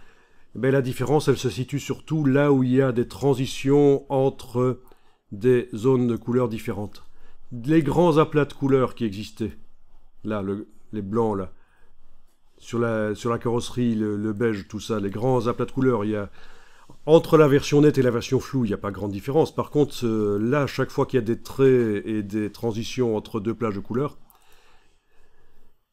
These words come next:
entre la version floue et la version nette, il y a des différences, et c'est ce qui reste.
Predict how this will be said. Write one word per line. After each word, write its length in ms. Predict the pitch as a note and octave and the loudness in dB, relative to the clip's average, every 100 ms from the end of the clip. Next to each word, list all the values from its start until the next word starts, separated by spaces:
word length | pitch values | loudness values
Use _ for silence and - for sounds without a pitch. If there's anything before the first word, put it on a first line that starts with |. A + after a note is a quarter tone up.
| _ _ | _ _
entre 320 | C#3+ C#3+ - | 0 2 2
la 80 | C3+ | 2
version 320 | C3 - C3+ | 2 2 0
floue 280 | - C#3+ C3+ | 0 0 2
et 20 | |
la 80 | A#2+ | 2
version 400 | G#2+ A2 - A2+ | -2 -6 -4 0
nette, 280 | C3 C#3 - | 2 0 -4
il 20 | |
y 40 | |
a 40 | A2 | -2
des 120 | A2 | -2
différences, 800 | G#2 - F#2+ A2 A2 - - _ | -4 -8 -8 -8 -8 -12 -18 _
et 160 | C#3 B2 | -2 -2
c'est 180 | - B2+ | 0 -4
ce 100 | - | -4
qui 120 | A2+ | -6
reste. 400 | F#2+ F#2 - - | -8 -10 -12 -16